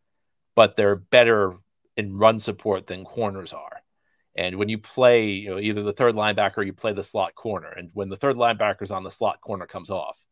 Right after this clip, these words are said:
you're kind of looking for the best of both worlds. You're kind of looking for nickel caliber coverage, but linebacker caliber run play. And in today's N F L, particularly with the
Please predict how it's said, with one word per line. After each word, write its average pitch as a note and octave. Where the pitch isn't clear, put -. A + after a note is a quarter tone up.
you're A2
kind D3
of B2
looking B2
for G#2+
the G#2
best G2+
of F#2+
both F#2
worlds. F#2+
You're G2+
kind A#2
of A2+
looking G#2
for F#2+
nickel B2
caliber A2
coverage, G2+
but G2
linebacker G2+
caliber F#2
run F#2
play. -
And F#2+
in B2+
today's C3+
N B2
F G#2
L, G#2
particularly G2
with F#2
the F2+